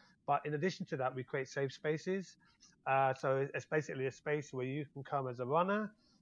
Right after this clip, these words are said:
uh, and generally we do this within running communities so they can have it for themselves.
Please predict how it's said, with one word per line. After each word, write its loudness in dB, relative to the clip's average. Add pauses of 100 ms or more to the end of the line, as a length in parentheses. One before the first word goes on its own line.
(160)
uh, 4
and -4
generally 4
we 4
do 0
this -4
within 2 (180)
running 0
communities -2
so -2
they -2
can -8
have -4
it -10
for -10
themselves. -2